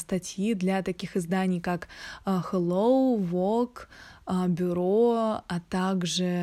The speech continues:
Yoga Journal, Vegetarian, Ветер Magazine и другие всеми нами любимые издания.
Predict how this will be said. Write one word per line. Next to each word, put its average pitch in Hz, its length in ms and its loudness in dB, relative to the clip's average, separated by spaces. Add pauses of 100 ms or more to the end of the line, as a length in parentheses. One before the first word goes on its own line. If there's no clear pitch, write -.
(120)
Yoga 175 400 -2
Journal, 202 840 0
Vegetarian, 185 960 0
Ветер 180 380 -2
Magazine 180 640 0
и 180 400 2
другие 180 640 0
всеми 190 320 2
нами 185 260 4
любимые 180 460 2
издания. 165 720 -2